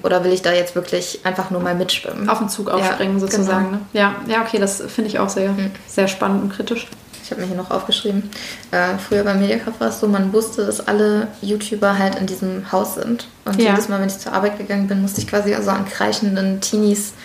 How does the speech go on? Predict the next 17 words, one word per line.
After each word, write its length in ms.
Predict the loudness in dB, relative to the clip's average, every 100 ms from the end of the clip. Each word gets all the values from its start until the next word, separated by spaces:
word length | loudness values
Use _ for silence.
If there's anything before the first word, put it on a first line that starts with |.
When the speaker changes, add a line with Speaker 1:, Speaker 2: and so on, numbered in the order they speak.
| -18
Speaker 1:
vor 180 | -2 2
der 120 | 4
Schule 340 | 4 2 2 4
Speaker 2:
Oh 100 | 6
mein 200 | 6 4
Gott. 220 | 2 2
Speaker 1:
vorbei. 340 | 2 0 0 0
Speaker 2:
Ah, 60 | 0 0 0 0
doch. 80 |
Speaker 1:
Ja. 160 | 0 0 -4 -12 -4
Speaker 2:
Das 180 | -2 -2
ist 160 | -2
ein 120 | -2 -2
guter, 360 | 0 0 0 -2 -4
guter 240 | -4 -2 -2
Faktor. 520 | -2 -2 0 0 -2 -8
Speaker 1:
Mhm. 240 | -8 -6